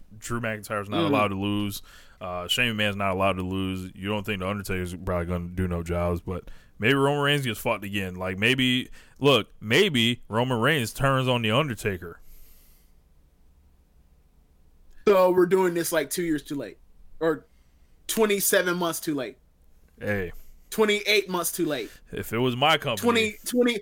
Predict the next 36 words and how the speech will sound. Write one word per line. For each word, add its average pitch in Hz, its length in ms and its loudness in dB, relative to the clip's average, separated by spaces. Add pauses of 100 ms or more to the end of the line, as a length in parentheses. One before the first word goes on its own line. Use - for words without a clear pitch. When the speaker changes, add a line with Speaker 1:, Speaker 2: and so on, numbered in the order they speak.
(160)
Speaker 2:
wait, 226 220 4
twenty-nine 233 640 2
months 185 220 -2
too 190 160 -2
late. 165 260 -2
Thirty 233 260 6
months 196 240 -4
too 208 140 -6
late. 160 380 0
Speaker 1:
If 98 180 -10
it 107 60 -2
was 120 180 2
my 139 220 6
company 101 500 -2 (140)
and 92 640 -10
they've 104 320 -6
demonstrated 113 640 0
no 120 380 4
ability 117 460 4
to 110 160 4
book 120 240 4
him 131 240 2
as 117 100 2
a 107 60 2
babyface 120 600 4
right 101 220 -4
now, 92 380 -10 (1160)
if 95 220 -8
he 113 160 2
beats 127 340 4
the 131 100 4
Undertaker's 127 540 2
ass 117 320 4
after 123 220 2
the 113 120 -2
match, 117 500 2